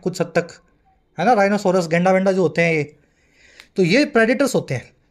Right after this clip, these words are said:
तो शिकारी प्राइसिंग कैसी प्राइसिंग हुई कि आप अपनी प्राइसिंग के जरिए छोटी कंपनियों का शिकार करें। कभी तो प्राइसिंग इतनी कम कर दें कि छोटी कंपनियों की दुकान बंद हो जाए,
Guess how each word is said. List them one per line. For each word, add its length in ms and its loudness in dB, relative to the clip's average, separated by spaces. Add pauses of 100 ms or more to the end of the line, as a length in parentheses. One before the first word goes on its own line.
तो 60 0
शिकारी 440 0
प्राइसिंग 380 2
कैसी 200 0
प्राइसिंग 340 0
हुई 320 0 (380)
कि 100 2
आप 180 4
अपनी 260 0
प्राइसिंग 520 0
के 100 4
जरिए 520 0 (100)
छोटी 280 0
कंपनियों 320 -2
का 80 2
शिकार 320 -2
करें। 220 -8 (840)
कभी 180 0
तो 120 2
प्राइसिंग 400 0
इतनी 240 0
कम 200 0
कर 120 2
दें 140 2
कि 80 0
छोटी 280 0
कंपनियों 280 2
की 80 -2
दुकान 340 0
बंद 140 0
हो 60 2
जाए, 240 0